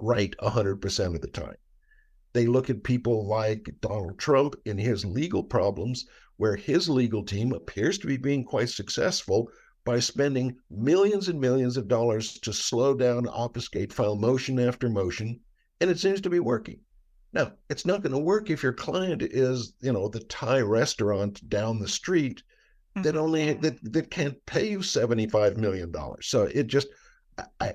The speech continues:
Speaker 1: I worry increasingly now that the message, Crystal, that you're talking about is not necessarily getting through to the students, that by the time they get to law school,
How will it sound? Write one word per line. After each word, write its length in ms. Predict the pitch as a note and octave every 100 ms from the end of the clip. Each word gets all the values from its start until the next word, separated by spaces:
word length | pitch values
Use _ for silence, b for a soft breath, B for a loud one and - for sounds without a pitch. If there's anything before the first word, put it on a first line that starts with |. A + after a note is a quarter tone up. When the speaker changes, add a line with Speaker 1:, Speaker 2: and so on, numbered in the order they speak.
| - -
Speaker 1:
I 140 | C3
worry 920 | A#2+ B2 D3 D#3+ D#3+ C#3 A#2+ A2 A2 G#2+ _ _ _ _ _ _ _ _ _ B2
increasingly 960 | D#3 E3 - C#3 C#3+ - B2 G#2 G#2
now 540 | G2 A2 A#2 E2+ B1 - b b -
that 180 | A#2
the 80 | A2+
message, 440 | A2+ A#2 A2+ A2 -
Crystal, 340 | B2+ A#2+ A#2+
that 140 | G2
you're 180 | G2 G#2+
talking 480 | G2+ A2 A2+ A2 F#2
about 320 | F2 E2+ E2 - _ _ _ _ _
is 280 | B2 A#2 G#2
not 480 | F#2 A2 B2 C3+ A#2+
necessarily 640 | A#2+ - F2 A#2+ A2+ G#2
getting 320 | E2+ G#2+ G2+
through 220 | - G#2+
to 60 | F2+
the 80 | E2
students, 720 | - G2+ D2+ - _ - - _ _ _ -
that 320 | A2 G#2+ -
by 140 | G#2+
the 100 | G#2+
time 680 | - - - C#3 C3+ D3+ D3
they 100 | C#3
get 220 | B2 B2+
to 80 | -
law 240 | F#2 A2+ B2+
school, 340 | - D2+